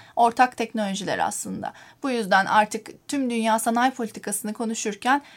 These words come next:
yeni bir şey var odağımızda. Teknoloji platformları dediğimiz bu ortak teknolojiler. Artık tekil sektörler için rekabet gücü stratejisi tasarlamıyoruz. Tasarlamaya devam ediyoruz ama asıl gündemimizde olan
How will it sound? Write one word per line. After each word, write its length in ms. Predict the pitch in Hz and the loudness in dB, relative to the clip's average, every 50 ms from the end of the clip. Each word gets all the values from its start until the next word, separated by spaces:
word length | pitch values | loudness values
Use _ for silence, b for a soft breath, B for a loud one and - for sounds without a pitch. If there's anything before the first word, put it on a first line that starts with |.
| b b - | b b 0
yeni 280 | 240 247 247 233 214 | 2 2 2 2 2
bir 140 | 240 247 - | 0 -2 0
şey 260 | - 247 220 208 185 | 2 2 2 2 2
var 100 | 180 175 | 0 0
odağımızda. 600 | 170 156 147 - 110 104 107 104 104 - - - 196 | 0 0 0 2 2 2 0 -2 -6 -10 -8 -8 -4
Teknoloji 500 | - 226 226 - 220 208 208 190 202 180 | -2 -4 -2 -2 -4 -4 -2 -4 -6 -6
platformları 800 | - - 156 147 - - - 175 175 175 175 175 180 180 175 | -4 -2 -2 -2 -2 -4 -6 -4 -4 -4 -4 -4 -4 -2 -2
dediğimiz 420 | 190 185 185 180 180 190 214 214 226 | -2 -2 -2 -4 -4 -4 -4 -2 -2
bu 60 | 220 | 0
ortak 440 | - 190 202 196 - 202 185 - - | 0 0 -2 -2 -4 -6 -6 -6 -10
teknolojiler. 760 | 196 185 _ - 180 175 165 156 - - - 92 90 - B B B B B B | -12 -12 _ -10 -8 -8 -8 -8 -8 -8 -4 -2 -2 -2 B B B B B B
Artık 360 | 208 226 226 - 247 - - | 6 6 6 4 -8 -6 -4
tekil 240 | 240 226 - 320 311 | -6 -2 -2 -2 -2
sektörler 600 | - - 247 247 247 - 233 226 233 233 226 226 | 0 -2 -2 -4 -2 -2 -2 -2 0 0 0 -2
için 220 | 220 - 233 220 | -2 -4 -4 -4
rekabet 460 | 220 220 - 233 226 220 220 220 220 | -4 -2 2 2 2 2 2 -4 -6
gücü 180 | - 214 202 220 | -8 -8 -4 -4
stratejisi 560 | - - - 220 214 - 220 214 - - - | -4 -4 -4 -6 -6 -4 -6 -6 -6 -6 -6
tasarlamıyoruz. 960 | - 220 - - 240 226 226 247 247 240 220 190 165 165 180 240 277 - - b b b b b b _ _ _ - | -6 -4 0 4 4 4 4 4 0 -2 -2 -4 -4 -6 -6 -6 -8 -8 -10 b b b b b b _ _ _ -6
Tasarlamaya 640 | - 226 214 - 247 247 254 269 277 277 277 277 269 | -4 -2 2 6 6 6 6 4 2 0 0 0 0
devam 320 | 285 285 294 269 285 294 | 2 4 4 4 4 2
ediyoruz 420 | 277 269 - 247 247 285 - 349 - | 0 -4 -4 -4 -2 -2 -2 0 0
ama 180 | 214 220 220 | 2 4 6
asıl 340 | 220 - - - - 349 285 | 6 6 4 2 2 2 0
gündemimizde 720 | 233 220 220 214 208 202 196 190 190 196 220 220 185 180 190 | 0 0 0 0 0 0 -2 -2 -2 -2 -2 -2 0 -2 -2
olan 300 | 185 190 226 269 - | -2 4 4 4 4